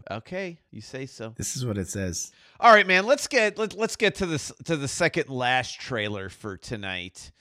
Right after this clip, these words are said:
Speaker 1: Lego Masters meets Own the Room in a robot reality T V show.
Speaker 2: That's right.
Speaker 1: More Than Robots.
Speaker 2: And it's, uh, it's a program that, uh,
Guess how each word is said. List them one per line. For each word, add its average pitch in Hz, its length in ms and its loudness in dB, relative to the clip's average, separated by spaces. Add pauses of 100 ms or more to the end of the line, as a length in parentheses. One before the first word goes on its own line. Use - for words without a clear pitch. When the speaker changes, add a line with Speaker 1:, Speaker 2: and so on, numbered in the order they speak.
(120)
Speaker 1:
Lego 190 400 6
Masters 175 580 2
meets 165 380 -4
Own 175 280 2
the 151 100 0
Room 135 680 2
in 139 120 0
a 135 40 0
robot 147 520 6
reality 147 540 4
T 131 240 -2
V 110 180 -4
show. 69 420 -8
Speaker 2:
That's 113 300 2
right. 113 320 2
Speaker 1:
More 160 280 4
Than 147 220 0
Robots. 113 880 0
Speaker 2:
And 135 200 4
it's, 135 260 2
uh, 120 380 4
it's - 200 0
a 113 180 4
program 123 1200 2 (380)
that, 110 420 4
uh, 101 480 -2